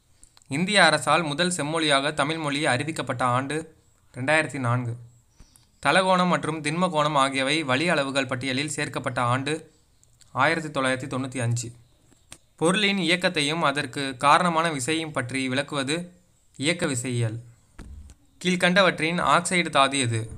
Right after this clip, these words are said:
குப்ரைட். மார்புக்கூடு பகுதியில் காணப்படும் சுரப்பி எது? தைமஸ் சுரப்பி. செல்லின் ஆற்றல் மையம் என்று அழைக்கப்படுவது எது? மைட்டோகாண்ட்ரியா. விலங்குகளுக்கு வாய் மற்றும் கால் குழம்பில் ஏற்படும் வைரஸ் நோய் எது?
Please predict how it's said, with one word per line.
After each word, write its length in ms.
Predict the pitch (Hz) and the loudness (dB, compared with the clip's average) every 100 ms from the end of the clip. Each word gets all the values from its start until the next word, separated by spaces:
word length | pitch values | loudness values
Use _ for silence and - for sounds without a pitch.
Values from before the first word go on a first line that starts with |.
| - - - | -16 -18 -12
குப்ரைட். 500 | 131 - 156 117 - - - _ _ _ _ _ _ | -10 -2 0 -2 -8 -18 -20 _ _ _ _ _ _
மார்புக்கூடு 540 | 139 175 185 170 170 170 | 4 4 4 -2 -2 0
பகுதியில் 420 | 143 143 139 156 | -2 -2 -4 0
காணப்படும் 520 | 151 147 143 143 156 | 2 2 2 -4 -4
சுரப்பி 320 | 151 151 151 | -2 -2 -2
எது? 220 | 131 120 117 - - _ _ _ _ | -2 -2 -2 -6 -18 _ _ _ _
தைமஸ் 380 | - 160 170 - | -4 -2 -2 -4
சுரப்பி. 320 | 131 120 117 - - _ _ _ _ _ - | -6 -4 -8 -10 -20 _ _ _ _ _ -20
செல்லின் 420 | - 160 196 202 | -2 0 2 4
ஆற்றல் 300 | 175 165 185 | 4 4 4
மையம் 260 | 165 147 156 | 0 0 -2
என்று 180 | 143 143 | 0 0
அழைக்கப்படுவது 580 | 131 131 135 135 135 135 | 0 -2 -4 -4 -4 -4
எது? 400 | 120 110 - - _ _ _ _ _ _ - | -4 -6 -8 -20 _ _ _ _ _ _ -4
மைட்டோகாண்ட்ரியா. 800 | 131 156 180 170 131 123 117 113 - _ _ _ _ _ _ _ _ | -2 0 -2 0 -2 0 -2 -4 -10 _ _ _ _ _ _ _ _
விலங்குகளுக்கு 680 | 143 208 208 180 147 175 165 | 0 0 0 0 -2 -2 4
வாய் 260 | 147 180 | 6 6
மற்றும் 300 | 170 165 170 | 2 -2 -2
கால் 260 | 160 143 175 | 2 2 2
குழம்பில் 340 | 156 143 151 | -2 -2 -2
ஏற்படும் 380 | 143 123 139 147 | -4 -4 -6 -2
வைரஸ் 360 | 127 151 156 147 | -2 0 -2 -4
நோய் 160 | 139 | -4
எது? 400 | 123 113 113 - | -2 -2 -6 -8